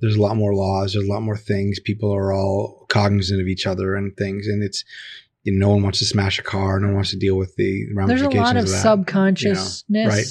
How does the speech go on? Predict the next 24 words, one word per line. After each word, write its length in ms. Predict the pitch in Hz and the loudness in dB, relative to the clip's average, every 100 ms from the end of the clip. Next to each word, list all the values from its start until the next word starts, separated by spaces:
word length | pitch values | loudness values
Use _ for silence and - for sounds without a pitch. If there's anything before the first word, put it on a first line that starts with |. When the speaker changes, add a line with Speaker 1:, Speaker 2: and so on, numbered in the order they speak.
| - | 0
Speaker 2:
while 220 | 208 196 | 2 4
we're 140 | 202 | 4
driving 520 | 190 196 190 196 202 196 | 4 4 4 4 2 4
that 160 | 202 | 2
we 140 | 202 185 | 4 4
are 160 | 175 | 4
semi 540 | 165 - 190 185 190 190 | 2 0 2 4 4 2
paying 340 | 185 190 190 | 2 2 4
attention, 520 | 196 190 196 170 208 | 2 2 0 2 0
but 260 | 185 175 175 _ _ - | 2 0 -2 _ _ 0
part 220 | 185 190 | 4 4
of 120 | 190 | 6
Speaker 1:
Right. 60 | 196 | 4
Speaker 2:
our, 200 | 180 208 | 4 4
a 80 | |
large 340 | 185 202 247 - | 6 6 4 2
part 200 | 180 185 | 2 2
of 100 | 185 | 2
our 120 | 185 | 2
conscious 500 | 180 185 196 202 185 | 2 0 0 0 -4
thought 300 | - 202 202 | -2 0 2
is 200 | 196 175 | 0 0
somewhere 360 | - 170 170 170 | 0 0 2 2
else 500 | 175 170 185 - - | 0 0 -2 -6 -12